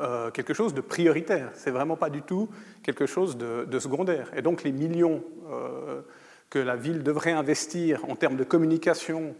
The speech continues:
pour se valoriser au niveau international, euh, pour obtenir un, un résultat analogue, euh, à la présence de cette école dans tous les médias d'architecture.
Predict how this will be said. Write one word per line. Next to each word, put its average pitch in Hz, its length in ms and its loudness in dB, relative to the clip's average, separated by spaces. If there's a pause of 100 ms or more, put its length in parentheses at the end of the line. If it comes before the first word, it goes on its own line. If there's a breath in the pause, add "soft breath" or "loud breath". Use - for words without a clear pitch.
pour 156 180 -4
se - 80 -6
valoriser 139 520 2
au 135 80 2
niveau 131 200 0
international, 127 840 -2 (420 loud breath)
euh, 123 240 -2 (140)
pour 196 260 2
obtenir 156 480 2
un, 127 280 -4
un 131 80 -2
résultat 139 560 2
analogue, 147 720 4 (420)
euh, 117 580 -8 (140)
à 123 100 -2
la 123 80 2
présence 160 560 2
de 131 80 -2
cette - 400 -4
école 143 340 4
dans 123 140 -2
tous - 180 -4
les 170 140 6
médias 147 300 4
d'architecture. 135 760 -4